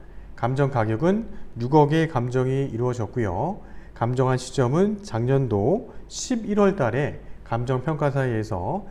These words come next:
감정이 이루어진 금액입니다. 이 금액과 현재 이천십구 년 칠월 달 부동산에 나와 있는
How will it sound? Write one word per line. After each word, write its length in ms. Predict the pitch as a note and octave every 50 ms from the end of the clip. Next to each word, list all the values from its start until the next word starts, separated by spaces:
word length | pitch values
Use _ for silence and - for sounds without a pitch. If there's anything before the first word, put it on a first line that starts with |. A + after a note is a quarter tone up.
| - -
감정이 400 | - - A2 A#2 A#2+ C3 B2+ B2+
이루어진 380 | A#2+ G#2+ A2+ A#2 A#2 A2+ A#2+ A2+
금액입니다. 720 | A2+ A2 G#2 G2 G2+ F#2+ F2+ F2+ F#2 E2 F2+ A#2 E3 G3+ - - - - - - - - - - - - - -
이 180 | D3 E3+ D#3+ -
금액과 720 | - C3+ D3 D3 C#3+ C#3+ A2+ G2 G2 A2+ D3+ G3 - - - - - - - -
현재 520 | - F#3+ F#3+ F3 D#3 D3+ A#2+ G#2 F2+ - - -
이천십구 540 | - C3 B2+ - C#3+ C#3 C#3+ - - - E3+
년 380 | D#3+ C#3+ A2+ G#2+ B2 F3 A3 - - - - - -
칠월 380 | - - G#3+ G#3 G3+ F#3+ F#3 G3
달 280 | C#3 A2+ G2 F2+ F#2 - - - - - - - - -
부동산에 400 | - B2+ C#3 C#3 C#3+ C#3+ C3 B2+
나와 280 | A#2 G#2 G#2+ A2 A2 A2
있는 480 | A2 A2 A2+ C#3 F3 G#3+ A#3+ A#3+ -